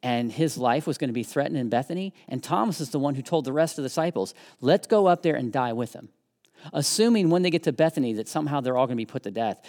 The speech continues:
Thomas was willing to lay down his life for Jesus. But all of his hopes were dashed the moment he saw Jesus die.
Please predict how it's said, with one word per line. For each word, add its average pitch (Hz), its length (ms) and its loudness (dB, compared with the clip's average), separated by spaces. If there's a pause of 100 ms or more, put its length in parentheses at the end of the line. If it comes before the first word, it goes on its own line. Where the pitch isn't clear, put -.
(140)
Thomas 220 400 0
was 160 180 -2
willing 160 300 0
to 131 100 -6
lay 131 240 0
down 151 220 0
his 123 200 -8
life 117 360 -2
for - 160 -10
Jesus. - 500 -12 (1500)
But 110 160 -4
all 151 220 2
of 143 100 0
his 147 160 -2
hopes - 340 -8
were 107 120 -6
dashed 92 580 -8
the 107 80 -10
moment 98 280 -6
he 98 60 -14
saw 92 220 -10
Jesus 85 300 -14
die. - 380 -16